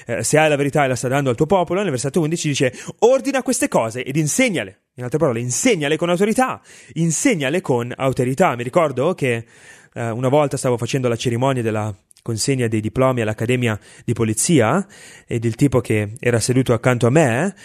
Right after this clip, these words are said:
mi stava raccontando dei vari diplomati che si stavano diplomando all'Accademia di Polizia di Los Angeles, e mi disse: "Abbiamo dovuto bocciare un ragazzo a causa della sua voce." Ed io dissi: "Oh, interessante." Lui disse: "Sì, non è che puoi andare da un rapinatore e dirgli: 'Mani in alto, sei in arresto!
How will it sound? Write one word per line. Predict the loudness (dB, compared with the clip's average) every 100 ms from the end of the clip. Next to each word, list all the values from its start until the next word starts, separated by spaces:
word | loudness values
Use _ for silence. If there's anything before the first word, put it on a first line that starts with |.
| -20 -16
mi | -6
stava | -2 0
raccontando | 0 -2 -2 0
dei | 0
vari | 0
diplomati | 2 2 0 0 -2 -2 -2
che | -6
si | -8
stavano | -6 -4 -4 -6
diplomando | -2 0 2 2
all'Accademia | 0 -2 -2 -2
di | -2
Polizia | -2 -4 -2
di | -4
Los | 0
Angeles, | 0 0 -2 -2
e |
mi | -2
disse: | -2 -2 -6 -10 -20 -20 -16
"Abbiamo | 0 2 4
dovuto | 4
bocciare | 2 2 2
un | 2
ragazzo | 0 2 0 -2
a |
causa | -2 -2
della | -2
sua | 2
voce." | 2 2 -4 _ _ _ _ -20 -20 -10
Ed | -2
io | 0
dissi: | 0 0 -2 -2
"Oh, | -2
interessante." | 0 0 0 0 0
Lui | 2
disse: | 2 0
"Sì, | 2 2 2
non | 0
è | 2
che | 4 4 2
puoi | 2 2
andare | 4 2 2
da | 0 0
un | 0 -2 -2
rapinatore | -2 -2 2 2 2
e |
dirgli: | 2 0 0 -2 -8 -20 -4
'Mani | 0
in | 2
alto, | 0 0
sei | 0
in | 2
arresto! | 2 0 -2